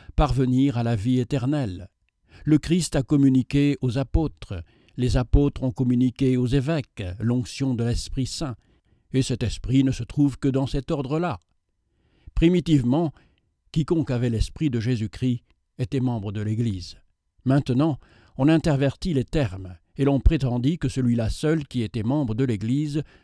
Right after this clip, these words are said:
recevait l'esprit de Jésus-Christ. En même temps que ces idées s'établissaient, la distinction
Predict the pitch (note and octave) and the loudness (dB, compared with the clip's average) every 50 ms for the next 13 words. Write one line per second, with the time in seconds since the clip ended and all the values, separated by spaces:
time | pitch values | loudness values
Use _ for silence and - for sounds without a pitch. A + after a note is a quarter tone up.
0 | _ - B2 D3 C#3+ - - B2+ A2+ A2+ C3 C3 A#2+ A2 - - - - B2 B2 | _ -6 -2 -2 -2 -2 -2 -4 -2 -2 0 0 0 -2 -4 -6 -8 -6 -4 -2
1 | A#2+ A2+ A2 G2 F#2+ G#2 G#2+ F#2+ A2 G#2+ - - - A2+ G2 - _ _ _ _ | -2 -2 -4 -4 -4 -4 -4 -2 -4 -4 -6 -6 -8 -8 -8 -10 _ _ _ _
2 | _ _ _ _ _ _ _ _ _ _ _ _ _ - C3+ D#3+ F3+ F3+ F3+ D#3 | _ _ _ _ _ _ _ _ _ _ _ _ _ -4 -2 0 2 0 0 0
3 | - G#3 G3+ F#3 D#3+ - C#3+ C3 - - C#3+ B2 A2 A#2+ C3+ B2+ C3 E3+ - - | 0 0 0 0 -2 -2 -2 -2 0 0 -2 0 2 2 2 2 2 0 -2 -2
4 | A#2+ - - A2+ G2+ G2+ G2+ G2+ F2+ - - - B2 - _ _ _ _ _ _ | -6 -6 -6 -6 -6 -4 -4 -6 -6 -8 -6 -8 -8 -8 _ _ _ _ _ _
5 | _ _ _ _ _ _ _ _ - - B2+ C#3+ F3 E3 - - F3+ E3+ D3 - | _ _ _ _ _ _ _ _ -2 0 2 2 2 2 4 4 2 2 2 0
6 | - E3+ F#3 F#3 | 0 -2 -2 -2